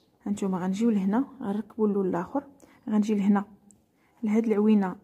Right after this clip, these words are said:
اللي بقى لينا فيها الحرير، فين وقفنا الخدمه، غنركب هاد الحرير هذا ونكمل الخدمه ديالي عاديه كيف ما بدينا في الاول. تنهزوا هاد العوينه ديال الحرير،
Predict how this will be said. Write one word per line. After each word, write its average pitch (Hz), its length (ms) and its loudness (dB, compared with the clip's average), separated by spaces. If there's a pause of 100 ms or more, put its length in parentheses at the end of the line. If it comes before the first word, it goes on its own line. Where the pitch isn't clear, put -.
اللي 208 160 -2
بقى 208 220 -4
لينا 196 180 0
فيها 202 240 -6
الحرير، 220 540 -2 (260)
فين 208 280 0
وقفنا 208 480 -2
الخدمه، 220 420 -2 (400)
غنركب 208 480 -4
هاد 185 80 -2
الحرير 190 520 -4
هذا 240 220 -4 (1600)
ونكمل 220 480 4
الخدمه 196 400 -4
ديالي 202 640 0
عاديه 190 280 -2
كيف 208 260 -6
ما 247 80 4
بدينا 226 260 0
في - 160 -8
الاول. 190 380 -4 (500)
تنهزوا 202 420 0
هاد 190 80 -2
العوينه 190 320 -2
ديال 185 180 -4
الحرير، 233 480 -2